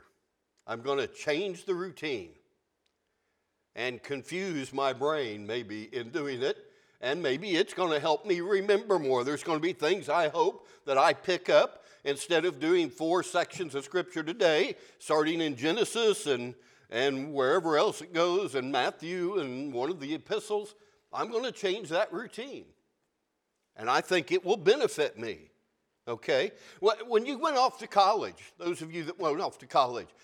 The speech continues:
they probably had a freshman orientation day, didn't they? Yeah, and they wanted to orient you to the campus and certain rules and procedures.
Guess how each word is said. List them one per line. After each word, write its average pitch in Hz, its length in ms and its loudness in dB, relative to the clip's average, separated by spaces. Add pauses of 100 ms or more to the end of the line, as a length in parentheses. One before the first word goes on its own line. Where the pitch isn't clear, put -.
(120)
they 214 100 4
probably 262 360 2
had 226 200 4
a - 40 -2
freshman 196 520 0
orientation 185 840 0
day, 110 220 -4
didn't 120 240 -6
they? 196 140 -8 (1160)
Yeah, 220 220 2 (180)
and 202 160 4
they 220 80 8
wanted 220 360 4
to 214 80 8
orient 233 680 4
you 175 380 0
to 196 240 -2
the 151 100 -4
campus 247 580 2
and 156 120 -6
certain 185 360 2
rules 202 460 2
and 175 160 -4
procedures. 202 720 -8